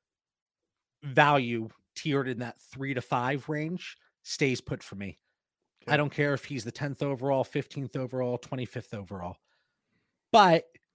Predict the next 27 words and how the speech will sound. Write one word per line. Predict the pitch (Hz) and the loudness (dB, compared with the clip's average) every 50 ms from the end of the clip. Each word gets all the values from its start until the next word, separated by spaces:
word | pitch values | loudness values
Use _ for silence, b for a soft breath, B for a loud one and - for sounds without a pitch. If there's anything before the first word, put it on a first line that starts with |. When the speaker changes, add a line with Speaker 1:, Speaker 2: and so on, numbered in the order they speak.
| _ _ _ _ _ | _ _ _ _ _
Speaker 1:
what | 147 151 156 - | 2 4 4 6
if | - 160 151 | 4 4 4
the | - - | 4 4
N | - 160 165 | 2 2 2
F | 156 139 - | 2 2 2
L | 175 165 165 160 | 2 2 2 2
tells | - 156 151 151 139 147 | 2 2 2 2 0 -2
us, | 143 - | -4 -4
"Hey, | - 147 143 147 143 131 110 - - _ _ _ _ _ _ _ _ _ _ _ _ _ _ _ _ _ _ _ _ _ _ - | -2 -2 -2 -2 -2 -4 -6 -10 -14 _ _ _ _ _ _ _ _ _ _ _ _ _ _ _ _ _ _ _ _ _ _ -16
he's | 139 120 127 123 | -12 -10 -8 -4
gonna | 123 143 127 | -2 -2 -2
slip | - - 147 - - | -2 -2 -4 -4 -6
to | - | -8
the | 131 | -6
second," | - - - 170 160 - 143 123 127 120 b b b b b b b _ _ _ _ _ _ | -2 0 0 0 0 0 -2 -4 -4 -6 b b b b b b b _ _ _ _ _ _
then | 135 135 127 165 151 | -6 2 4 4 4
it | 156 160 151 | 6 4 4
is | 165 151 - | 2 2 2
time | - 160 156 151 | 0 0 0 0
to | 131 135 | 0 0
look | 127 139 139 - | 0 0 0 0
at | 135 - | -2 -4
that | 127 120 | -4 -4
a | 113 | -4
little | 110 113 113 107 | -2 -4 -2 -2
bit | 117 107 | -4 -4
more. | 113 135 147 143 131 123 | -4 -2 0 0 0 0